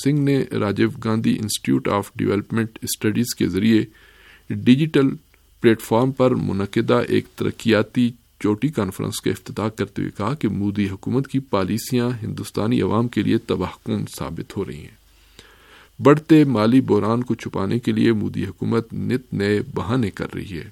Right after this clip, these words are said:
آر بی آئی کے ذریعے اٹھائے گئے غیر مستقل اقدامات کی وجہ سے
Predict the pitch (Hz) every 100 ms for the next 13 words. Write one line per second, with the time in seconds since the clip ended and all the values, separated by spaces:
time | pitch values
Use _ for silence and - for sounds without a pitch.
0 | _ _ - - - _ _ - 120 131
1 | 139 151 156 151 139 135 139 113 - 117
2 | 131 123 120 113 107 95 120 123 98 98
3 | - 117 - - - 123 123 - - 107
4 | 95 90 98 127 - 95 104 107